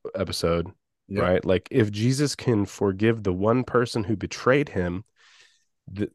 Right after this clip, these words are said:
Speaker 1: and I'm sure it would have happened to some, in some way or another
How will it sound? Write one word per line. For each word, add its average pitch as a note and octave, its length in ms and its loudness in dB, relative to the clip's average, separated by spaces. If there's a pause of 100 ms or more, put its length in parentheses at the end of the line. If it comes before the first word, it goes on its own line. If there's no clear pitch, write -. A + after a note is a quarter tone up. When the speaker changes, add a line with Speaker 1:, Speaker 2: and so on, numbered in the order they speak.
Speaker 1:
and G#2+ 260 0 (160)
I'm A#2 160 4
sure D3+ 200 4
it C3 60 6
would A#2 120 8
have G2+ 80 6
happened G#2 260 2
to F2+ 80 0
some, G2 320 -2 (140)
in F#2+ 300 -4 (580)
some G#2+ 240 4
way G2+ 140 8
or F2+ 120 6
another F2 480 2